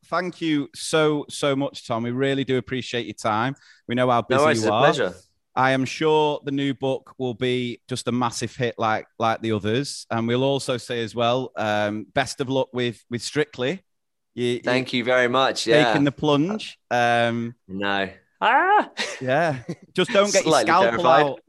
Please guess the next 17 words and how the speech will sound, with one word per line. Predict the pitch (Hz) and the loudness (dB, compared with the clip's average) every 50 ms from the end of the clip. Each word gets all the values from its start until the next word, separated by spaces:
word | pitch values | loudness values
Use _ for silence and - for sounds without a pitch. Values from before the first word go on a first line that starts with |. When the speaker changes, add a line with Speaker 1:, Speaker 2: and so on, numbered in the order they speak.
| - - 135 | -8 -4 -2
Speaker 1:
on | 135 135 | -2 0
the | 135 | 0
dance | 131 - 143 156 170 160 - | 0 0 0 0 0 -2 -4
floor | - 151 143 143 143 - - - 156 | -6 -4 -2 -2 -2 -4 -6 -8 -6
<laughs> | 170 - - - | -6 -6 -6 -6
in | 165 170 - - | -6 -6 -4 -4
the | 165 175 175 - - | -4 -6 -4 -6 -8
middle | 156 156 - - 143 147 151 151 | -10 -10 -8 -6 -4 -2 0 0
of | 139 120 - | 0 0 0
the, | 135 135 131 135 - - | 0 0 0 -2 -4 -4
Speaker 2:
<laughs> | - | -2
Yeah. | 151 151 175 196 220 220 | 2 4 6 6 8 6
Speaker 1:
get | 202 165 | 6 4
the | 131 127 | 2 2
Bunsen | 135 151 165 151 143 135 - | 2 2 4 4 4 2 2
Speaker 2:
Oh, | - | 2
yeah. | 123 - | 4 4